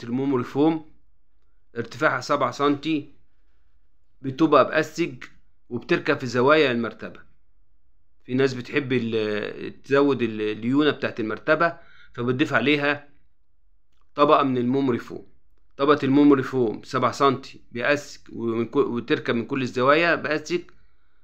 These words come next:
المتر بألفين وخمسمية جنيه، المية وعشرين بتلات آلاف جنيه، المية وخمسين بتلات آلاف سبعمية وخمسين، المية وستين بأربعة آلاف جنيه. في أنواع كتيرة من لحفة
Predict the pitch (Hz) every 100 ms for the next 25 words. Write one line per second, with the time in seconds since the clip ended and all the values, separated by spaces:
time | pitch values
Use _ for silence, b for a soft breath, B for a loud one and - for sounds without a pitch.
0 | - - - 127 131 165 170 135 117 110
1 | 151 143 127 131 123 104 95 80 - -
2 | - - - - - 123 147 156 135 123
3 | 151 170 139 110 120 110 110 120 131 113
4 | 104 80 - - - - - - - -
5 | 117 139 151 147 135 120 - 165 151 120
6 | 120 107 - 123 147 - - - - 117
7 | 117 139 139 131 104 - 71 - - -
8 | - 113 127 147 139 131 - 139 143 127
9 | - - - 123 123 117 - 123 123 107
10 | 104 98 - - - - - - - -
11 | - - - - 160 165 170 170 147 160
12 | 170 147 131 120 107 156 160 160 -